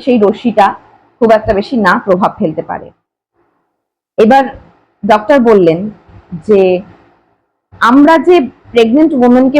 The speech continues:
বলছি যে, আহ, তুমি এরকমভাবে স্টেডি ভাবে থাকো, শুয়ে থাকো, বা অনেককে বলা হয় যে শুয়ে থেকো না, দাঁড়িয়ে থাকো বা বসে থাকো, কিন্তু নড়াচড়া করা যাবে না, টয়লেটে যাওয়া যাবে না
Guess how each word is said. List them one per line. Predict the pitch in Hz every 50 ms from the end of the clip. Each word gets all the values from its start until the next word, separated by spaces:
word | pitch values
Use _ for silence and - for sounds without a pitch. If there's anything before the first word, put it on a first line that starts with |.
| 240 214 208
বলছি | 214 214 214 214 - - 175 160 147 151 - _ _ _ _ _ - 180 170 208
যে, | 240 226 208 196 202 - - _ _ _ _ _
আহ, | - 202 196 190 190 -
তুমি | 269 269 277 277 277 269 269 240
এরকমভাবে | 247 247 277 277 262 269 294 285 - - - - - -
স্টেডি | _ _ - 277 269 269 294 302
ভাবে | 330 247 254 247 247 254
থাকো, | 196 190 - 214 226 254 349 392 - _ _ _ _ _ _ _
শুয়ে | - 277 285 277 277
থাকো, | 277 269 202 175 190 208 226 226
বা | 247 - - 240
অনেককে | 240 262 262 269 294 247 254
বলা | 247 240 269
হয় | 262 233 247
যে | 269
শুয়ে | - - 285 285 294 -
থেকো | 302 - 226
না, | 220 214 233 339 - _ _ _ _ _ _ _
দাঁড়িয়ে | - - - 247 269 285 -
থাকো | - 247 - - 240
বা | 233 240
বসে | 208 214 247 - 277 214
থাকো, | 220 226 - - 220 - - -
কিন্তু | 277 285 320 302 269
নড়াচড়া | 220 202 208 208 240 214 214 214 220
করা | 202 185
যাবে | 180 190 180 165 170 160 165
না, | 190 254 - _ _ _ _ _ _ _ _ _ _ _ _ -
টয়লেটে | 311 285 302 320 320 - 330 269 247
যাওয়া | 208 190 175 180
যাবে | 170 165 160 151 151
না | 147